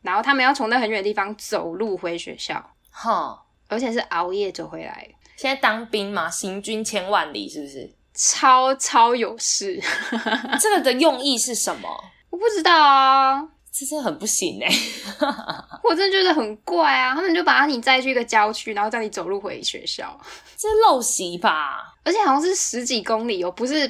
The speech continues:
Speaker 1: 不是那种就是一两公里，是十几公里。就是你要从，他们是说他们从晚上走，走到早上还是下午才结束，快一天。
Speaker 2: 那躲过去之后，该不会又要罚扫厕所吧？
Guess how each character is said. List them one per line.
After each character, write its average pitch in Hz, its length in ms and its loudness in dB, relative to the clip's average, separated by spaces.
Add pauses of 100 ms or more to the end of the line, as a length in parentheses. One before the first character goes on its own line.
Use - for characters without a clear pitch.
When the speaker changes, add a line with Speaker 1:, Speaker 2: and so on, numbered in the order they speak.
(100)
Speaker 1:
不 214 100 -6
是 240 200 -4
那 226 140 -4
种 180 300 -6 (120)
就 214 120 -6
是 214 320 -6 (140)
一 226 120 -4
两 170 200 -6
公 185 260 -8
里， 175 80 -8
是 208 140 -8
十 - 260 -8
几 180 140 -8
公 170 260 -12
里。 - 80 -16
就 254 100 -4
是 311 60 -2
你 269 80 0
要 214 180 4
从， 185 480 -6 (280)
他 330 100 -2
们 269 160 2
是 277 60 -2
说 269 80 0
他 262 100 2
们 233 160 -6
从 208 160 -6
晚 160 220 -6
上 165 320 -6
走， 147 200 -14 (120)
走 175 180 -8
到 208 180 0
早 147 300 -10
上 - 240 -10
还 165 140 -12
是 165 40 -10
下 - 400 -6
午 - 160 -20
才 - 180 -16
结 - 260 -20
束， - 340 -12
快 - 300 -4
一 180 100 -8
天。 - 300 -16 (180)
Speaker 2:
那 349 140 2
躲 262 200 2
过 240 200 0
去 240 160 -4
之 208 180 -4
后， 196 260 0
该 190 160 0
不 180 120 -8
会 190 160 -2
又 180 80 -2
要 175 120 -2
罚 156 220 -4
扫 151 180 -6
厕 151 240 -8
所 - 220 -14
吧？ - 120 -14